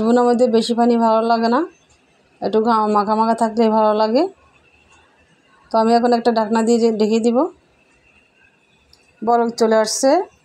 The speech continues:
আমি গরম পানি দিয়ে রান্না করি সব সময়। একটু ঢাকনা খুলে গরম ভাবটা সরিয়ে নিতে হবে, না হলে ঘামায়ে,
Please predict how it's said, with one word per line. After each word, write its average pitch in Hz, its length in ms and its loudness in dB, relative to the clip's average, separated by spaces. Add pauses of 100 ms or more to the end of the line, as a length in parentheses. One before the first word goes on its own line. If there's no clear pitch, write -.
(880)
আমি 220 200 -2
গরম 220 320 0
পানি 214 280 -2
দিয়ে 240 220 4
রান্না 226 260 0
করি 233 180 0
সব 226 180 -4
সময়। 240 380 -2 (3250)
একটু 214 220 -6
ঢাকনা 226 340 0
খুলে 233 280 2 (320)
গরম 208 260 -2
ভাবটা 214 260 -2
সরিয়ে 226 360 -2
নিতে 226 180 0
হবে, 220 280 2 (300)
না 202 140 -6
হলে 208 260 0
ঘামায়ে, 214 500 0